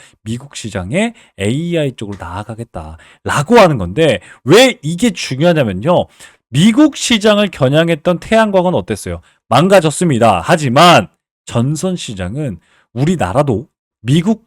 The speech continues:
또한 여러분들 같이 방향이 같기 때문에 엄청난 시너지가 나올 수 있다라는 거예요. 자, 이게 무슨 말이냐면 이미 국내 최초의 폴리에틸렌을 만든 우리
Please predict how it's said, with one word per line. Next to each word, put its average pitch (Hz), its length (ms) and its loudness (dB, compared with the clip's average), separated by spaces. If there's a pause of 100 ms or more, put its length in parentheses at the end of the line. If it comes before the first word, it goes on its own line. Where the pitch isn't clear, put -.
(100)
또한 180 400 4 (260)
여러분들 90 280 -8 (100)
같이 220 680 -8 (340)
방향이 113 680 -4 (360)
같기 - 540 -10
때문에 110 560 -4
엄청난 190 580 0
시너지가 165 720 -4 (220)
나올 95 200 -6
수 160 360 -12
있다라는 160 400 0
거예요. 80 220 -10 (220)
자, 160 120 4
이게 151 160 2
무슨 123 260 -6
말이냐면 104 560 -2 (260)
이미 208 380 4
국내 208 520 0
최초의 220 480 -2
폴리에틸렌을 180 880 0
만든 107 500 -4
우리 127 380 -8